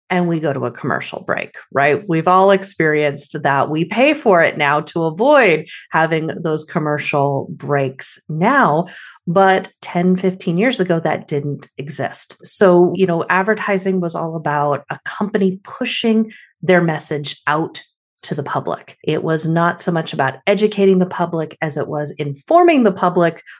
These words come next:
what the public should think about their company. It was a very different world from that standpoint. So that was kind of what we used to see.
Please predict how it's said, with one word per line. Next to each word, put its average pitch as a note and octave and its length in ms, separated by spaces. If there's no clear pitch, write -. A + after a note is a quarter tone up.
what D#3+ 440
the F3+ 80
public D#3+ 380
should D4 320
think D#3 380
about D3 300
their C3 140
company. F#3+ 500
It D#3 180
was E3 160
a D3+ 120
very F#3 680
different D3+ 540
world D#3 720
from C#3+ 160
that C#3+ 180
standpoint. C#3 500
So - 100
that F4+ 220
was G4+ 140
kind B3 300
of A3+ 160
what F3+ 240
we F#3+ 80
used E3+ 400
to C#3+ 80
see. - 380